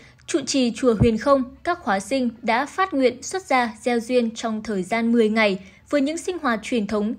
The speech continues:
như một tu sĩ thực thụ. Theo đó, học viên sẽ được chư tôn đức tăng cùng quý giáo thọ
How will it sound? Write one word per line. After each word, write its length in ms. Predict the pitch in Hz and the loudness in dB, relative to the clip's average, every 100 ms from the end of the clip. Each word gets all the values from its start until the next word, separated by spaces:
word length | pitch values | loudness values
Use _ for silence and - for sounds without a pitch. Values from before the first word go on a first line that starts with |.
| - | -4
như 200 | 233 226 | 0 2
một 240 | 214 185 - | 0 -2 -2
tu 140 | 247 233 | -4 -4
sĩ 280 | - 247 | -4 -8
thực 220 | 277 233 202 | -6 -6 -2
thụ. 220 | 233 - - _ _ _ _ | -4 -4 -16 _ _ _ _
Theo 180 | - 320 | 0 4
đó, 380 | 247 220 240 - - | 4 4 2 -4 -4
học 200 | 285 240 | -2 0
viên 220 | 311 311 285 - | 2 0 0 -6
sẽ 60 | |
được 240 | 339 262 208 | 0 0 0
chư 160 | 294 | -4
tôn 220 | 269 277 269 | 2 2 2
đức 120 | 381 | 0
tăng 240 | 294 277 254 262 - - | 2 2 0 -6 -18 -4
cùng 220 | 294 247 247 | 2 2 2
quý 180 | 262 247 | -2 2
giáo 220 | 247 240 | 0 0
thọ 240 | 285 254 | 2 0